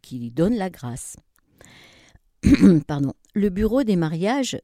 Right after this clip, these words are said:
de la congrégation pour la doctrine de la foi, donc à Rome, est composé de trois officiaux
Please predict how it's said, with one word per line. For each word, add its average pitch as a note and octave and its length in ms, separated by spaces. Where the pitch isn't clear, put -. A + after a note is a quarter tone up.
de D3+ 140
la C3+ 300
congrégation D3 760
pour - 160
la C3+ 100
doctrine C3+ 400
de C3 80
la A#2+ 140
foi, - 300
donc D3 220
à C#3+ 60
Rome, F3+ 380
est G3+ 100
composé G#3+ 580
de F#3 100
trois G#3+ 420
officiaux G3 560